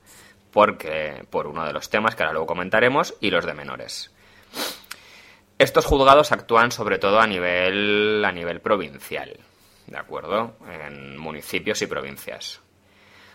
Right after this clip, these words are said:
Una vez pasamos a un ámbito territorial más amplio, como es la comunidad autónoma, tenemos los tribunales superiores de justicia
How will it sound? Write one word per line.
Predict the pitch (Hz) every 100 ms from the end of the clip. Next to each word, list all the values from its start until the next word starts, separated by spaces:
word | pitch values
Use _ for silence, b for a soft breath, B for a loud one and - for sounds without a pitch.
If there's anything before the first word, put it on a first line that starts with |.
| b _
Una | 120 117 110
vez | 127 -
pasamos | 147 - 147 120 78 - - -
a | 92 85 80 78 78 78 78 76 78 -
un | 101
ámbito | 101 113 113 98
territorial | 92 87 85 85 92 98
más | 87 90 110
amplio, | 110 104 95 90 110 -
como | - 82
es | 78
la | 92
comunidad | 92 85 82 90
autónoma, | 90 110 107 110 123 - -
tenemos | 90 98 82 - -
los | 92 87 -
tribunales | 85 82 90 113 117 -
superiores | 87 82 82 110 85 -
de | 90
justicia | 120 - 135 - 135